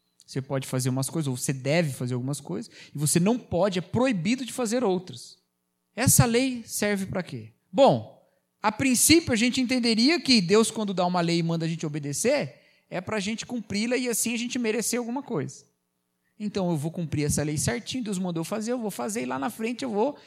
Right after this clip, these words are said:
receber a minha vitória. E isso aí você pode incluir qualquer obra que você quiser, qualquer obra. A gente pensa assim, não é? Qualquer religião. Qualquer religião. Pega lá as religiões antigas.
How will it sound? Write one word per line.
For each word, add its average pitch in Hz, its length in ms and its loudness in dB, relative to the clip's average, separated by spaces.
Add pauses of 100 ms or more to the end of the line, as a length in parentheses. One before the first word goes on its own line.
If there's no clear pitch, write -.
(140)
receber 190 560 2
a 208 40 0
minha 202 160 0
vitória. 156 480 -4 (880)
E 170 120 4
isso 247 160 2
aí 240 100 2
você 247 100 2
pode 247 280 -4
incluir 247 280 -2
qualquer 285 460 -4
obra 294 220 0
que 226 80 -8
você 254 100 -6
quiser, 147 420 -6 (280)
qualquer 190 360 -6
obra. 131 220 -4 (680)
A 131 100 -4
gente 156 200 0
pensa 160 260 0
assim, 123 220 -2
não 131 100 0
é? 247 80 -2
Qualquer 302 300 -4
religião. 202 460 0 (840)
Qualquer 277 320 -4
religião. 185 560 0
Pega 185 180 -6
lá 196 60 0
as 185 100 2
religiões 185 460 4
antigas. 175 1120 4